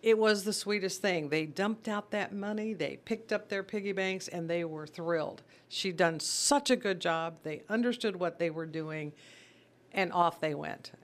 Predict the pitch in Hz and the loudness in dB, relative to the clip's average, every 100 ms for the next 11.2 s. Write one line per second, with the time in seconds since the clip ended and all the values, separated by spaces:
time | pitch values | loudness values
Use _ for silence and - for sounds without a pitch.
0 | - 175 165 165 165 165 - _ - - | -6 -2 0 0 -2 -6 -8 _ -20 -12
1 | - 202 202 277 269 - 196 226 214 202 | -12 -2 4 4 4 -2 -2 0 2 0
2 | 170 165 165 180 262 262 240 180 185 170 | 0 -2 -2 2 2 2 -2 -4 -4 -4
3 | 165 160 156 156 - 156 147 - - - | -4 -4 -4 -6 -6 -4 -6 -8 -20 -20
4 | _ 196 185 185 - 165 147 - - _ | _ 0 2 0 -2 -4 -4 -10 -20 _
5 | - 277 277 262 214 180 147 - - _ | -20 -12 0 2 4 2 0 -12 -20 _
6 | _ - 277 - 208 180 170 156 - 240 | _ -4 -2 0 0 0 -2 -4 0 0
7 | 247 170 156 143 - - 165 160 160 147 | 0 -6 -8 -6 -6 -6 -2 -2 -2 -6
8 | - 269 226 214 208 190 160 170 - 214 | 2 4 4 2 -2 -4 -4 -4 -2 0
9 | 214 202 185 180 180 165 - - - - | 0 0 2 2 0 -4 -10 -14 -20 -20
10 | - - 180 175 170 165 165 160 156 151 | -20 -12 -4 -2 -2 -4 -6 -6 -6 -8
11 | 156 | -12